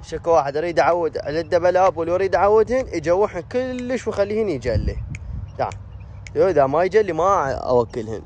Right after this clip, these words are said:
خليهن كلش جوعن على مود هن يجلي، على مود يتعودن علي. يلا خل نرجع لهن الحلة. كملت لهن الحلات، خليتهن لهن. حلو، خمس حلات خليتهن كل الزايدات أصلًا.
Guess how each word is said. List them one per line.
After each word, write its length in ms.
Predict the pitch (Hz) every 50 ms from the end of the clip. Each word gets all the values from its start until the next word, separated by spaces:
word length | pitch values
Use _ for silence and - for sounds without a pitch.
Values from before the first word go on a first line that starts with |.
| - - - - - - - - - - - - - -
خليهن 280 | 131 143 170 180 170
كلش 340 | 156 - 196 175 147 - -
جوعن 760 | 123 117 156 180 196 170 180 220 226 240 240 247 254 254 254 226
على 200 | 190 180 180 180
مود 220 | 185 196 180 160
هن 160 | 190 190 175
يجلي، 400 | 156 160 151 143 151 180 160 143
على 120 | 123 127 139
مود 180 | 147 156 147
يتعودن 440 | 147 135 135 135 160 180 175 156 131
علي. 380 | 120 123 160 165 139 107 95 - - - - - - - - 123 - - - - - - - - - - - - _ - - - - - - - - - - - - - - - - - - - - - - - - - - - - - - - - - - - - -
يلا 220 | 107 110 101 101
خل 140 | - - 127
نرجع 340 | 123 120 117 - 120 104 113
لهن 200 | 113 117 113 113
الحلة. 440 | 107 104 - 107 104 101 98 98 104 - - - - - - - - - - - - - - - - - - -
كملت 460 | - 147 139 143 147 147 143 143 -
لهن 200 | 185 175 175 165
الحلات، 680 | 151 135 123 - 135 143 143 147 160 180 196 226 226 -
خليتهن 520 | - - 139 135 143 156 151 - 156 147
لهن. 340 | 151 160 139 131 135 143 156 - - - - - - - - - - - - - - - - -
حلو، 200 | - 113 135 170
خمس 300 | 190 - 262 302 202 -
حلات 360 | - - 139 135 127 127 123 120
خليتهن 420 | - 135 131 131 127 - 151 151
كل 200 | - - 247 247
الزايدات 580 | 190 147 127 151 151 156 170 214 233 233 - 147
أصلًا. 300 | 120 - - 123 113